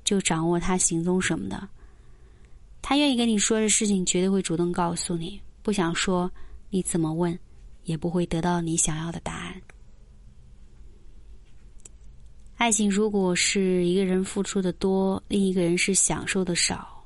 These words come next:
那么注定感情不会长久。爱情就应该是公平的，不管是男人还是女人。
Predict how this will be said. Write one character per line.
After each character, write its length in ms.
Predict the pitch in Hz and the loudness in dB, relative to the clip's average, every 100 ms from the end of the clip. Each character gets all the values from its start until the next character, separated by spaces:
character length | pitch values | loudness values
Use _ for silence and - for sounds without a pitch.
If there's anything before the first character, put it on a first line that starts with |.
| - - - - - - - | -20 -20 -18 -18 -20 -20 -10
那 100 | - | -2
么 100 | 220 | 0
注 180 | 202 214 | 2 2
定 180 | 202 190 | 2 2
感 240 | 175 156 160 | 0 -4 -2
情 400 | - 170 170 175 | -2 -2 -4 -4
不 100 | 170 | -4
会 200 | 165 175 | 0 0
长 380 | 160 - 156 170 | 0 -2 -4 -4
久。 240 | - - - - - - - - - - - - - - - - | -6 -6 -14 -18 -18 -20 -20 -20 -20 -20 -20 -20 -20 -18 -12 0
爱 200 | 240 226 | 2 2
情 420 | - 196 185 190 | 2 2 2 2
就 100 | 196 | 2
应 100 | 202 | 2
该 140 | 196 196 | 2 2
是 160 | - | 0
公 260 | - 185 196 | 0 0 0
平 220 | 196 165 | -2 -6
的， 220 | 160 - - | -8 -10 -10
不 80 | 196 | -2
管 180 | 175 175 | -2 0
是 160 | - | 0
男 160 | 196 170 | 0 0
人 80 | 175 | -2
还 100 | 175 | -2
是 160 | - | 0
女 160 | 185 170 | 0 -2
人。 300 | 160 170 | -6 -10